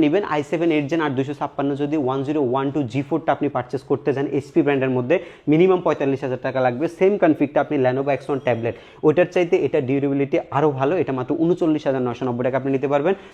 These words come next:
যারা অফিস টাস্ক করেন, দেশ বিদেশে ট্রাভেল করেন এবং প্রেজেন্টেশন দেন,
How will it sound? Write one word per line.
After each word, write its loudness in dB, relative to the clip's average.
যারা 6
অফিস -2
টাস্ক 0
করেন, 4
দেশ 4
বিদেশে -2
ট্রাভেল 0
করেন 2
এবং -2
প্রেজেন্টেশন -2
দেন, -4